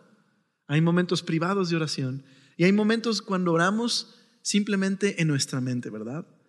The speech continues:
Y eso, por eso podemos siempre estar orando. En todo momento, aunque no alcemos la voz,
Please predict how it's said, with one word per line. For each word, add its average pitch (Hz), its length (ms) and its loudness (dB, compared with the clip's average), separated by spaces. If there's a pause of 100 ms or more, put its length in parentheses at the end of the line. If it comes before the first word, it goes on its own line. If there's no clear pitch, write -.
(220)
Y 170 60 6
eso, 170 200 4
por 156 140 2
eso 165 180 2
podemos 165 360 0
siempre 202 560 -4
estar 147 240 -4
orando. 123 340 -2
En 123 80 -4
todo 175 180 -2
momento, 170 360 0
aunque 139 180 -6
no 151 120 -2
alcemos 156 340 -6
la 139 80 -2
voz, 180 320 -4